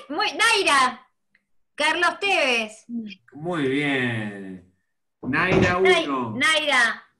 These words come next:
Speaker 2: Muy bien. Está interesante, ¿eh?
Speaker 1: Uy, este es el de Mario Bros, el dibujito.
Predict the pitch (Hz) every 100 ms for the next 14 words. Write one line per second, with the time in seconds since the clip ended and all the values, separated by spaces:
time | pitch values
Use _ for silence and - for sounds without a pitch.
0 | _ _ _ _ _ - 147 131 131 -
1 | 339 - - - - _ _ _ _ _
2 | _ _ _ _ _ _ _ _ 107 104
3 | 147 156 135 139 123 151 151 127 113 110
4 | 120 139 - _ _ _ _ - 330 339
5 | 330 403 392 320 285 277 302 294 302 311
6 | - 240 233 240 233 277 226 208 196 -